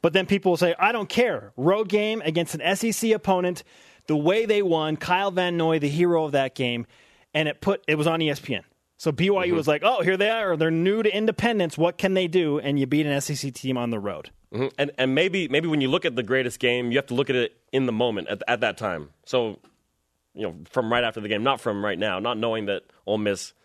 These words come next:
Speaker 2: had a bad season, but just knowing that right at that moment, people knew that B Y U could go to S E C and beat their opponent.
Speaker 1: Maybe that's the most underrated win in B Y U football independence, is win number one as an Indy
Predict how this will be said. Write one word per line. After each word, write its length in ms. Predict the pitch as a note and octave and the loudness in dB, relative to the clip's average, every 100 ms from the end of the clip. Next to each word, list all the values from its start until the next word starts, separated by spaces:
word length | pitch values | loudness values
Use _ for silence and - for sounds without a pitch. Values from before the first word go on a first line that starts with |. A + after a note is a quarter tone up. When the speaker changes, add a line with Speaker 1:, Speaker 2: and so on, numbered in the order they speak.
| _ | _
Speaker 2:
had 140 | - G2 | -6 -6
a 40 | |
bad 240 | E2+ E2+ - | -4 -6 -6
season, 240 | G#2 F2 | -8 -6
but 200 | E2+ D#2+ | -6 -6
just 160 | F2 - | -10 -8
knowing 240 | F#2 E2+ E2+ | -6 -4 -4
that 200 | D#2+ - _ _ _ _ _ | -6 -8 _ _ _ _ _
right 140 | G2 | -2
at 80 | A2 | 0
that 120 | A2 G#2+ | 0 0
moment, 260 | G#2 G#2 | 0 -2
people 220 | C3+ A2+ | -4 -2
knew 180 | G#2+ A2 | 0 0
that 320 | G2 F#2+ - | 0 -2 -4
B 80 | G#2 | -4
Y 80 | C#3+ | -2
U 60 | C#3 | 0
could 140 | A#2 | -2
go 180 | G2 D#3+ | 0 0
to 140 | D#3 C#3 | 2 0
S 100 | C3+ | -2
E 20 | |
C 340 | B2+ B2 A#2 A2 _ _ | -4 -2 -2 -4 _ _
and 200 | F#2 F#2 | -8 -6
beat 200 | G2 F2+ | -6 -4
their 120 | E2+ | -4
opponent. 320 | E2 E2+ D#2+ - _ _ _ _ _ - | -4 -6 -8 -12 _ _ _ _ _ -4
Speaker 1:
Maybe 280 | G3+ C#4+ D#4+ | 0 2 2
that's 260 | D4+ C#4+ | 0 0
the 100 | - | 0
most 260 | A#3+ A#3+ - - | 2 0 -2 -2
underrated 840 | A3 C4+ D4 A#3 D#3+ B2 G#2+ F2+ - _ - | 0 2 2 2 2 0 -6 -10 -14 _ -4
win 380 | C#3 A#2+ F#2+ - | -2 -2 -6 -6
in 160 | C3 | -4
B 140 | C3+ C#3 | -2 0
Y 140 | C3 | 0
U 80 | B2 | -2
football 340 | C3 B2+ A#2 | -4 -4 -4
independence, 420 | G#2+ A2 C3 C3 - | -4 -4 -2 -2 2
is 220 | F#3+ F3+ | 0 2
win 300 | D3+ G3+ G#3+ | 0 2 2
number 260 | G#3 G3 F#3 | 2 2 2
one 260 | E3+ B3+ | 2 2
as 140 | D#4+ C3+ | 0 -2
an 80 | |
Indy 300 | B2+ G2+ E2 | -4 -6 -12